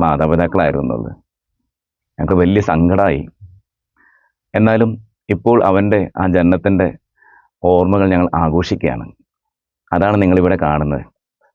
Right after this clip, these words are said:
നക്ഷത്ര വിളക്കുകളും മറ്റാഘോഷങ്ങളും. ഈശോ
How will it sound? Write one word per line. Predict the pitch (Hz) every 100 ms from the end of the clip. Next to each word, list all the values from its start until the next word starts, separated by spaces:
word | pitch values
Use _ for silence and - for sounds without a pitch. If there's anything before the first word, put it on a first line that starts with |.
| 85
നക്ഷത്ര | 82 95 87 87
വിളക്കുകളും | 87 - 80 76 - _ -
മറ്റാഘോഷങ്ങളും. | 82 85 78 73 76 - 69 62 - _ _ _ _ _ _ _ _ _ _ _ _ _ _ _ _ _ _ 85
ഈശോ | 101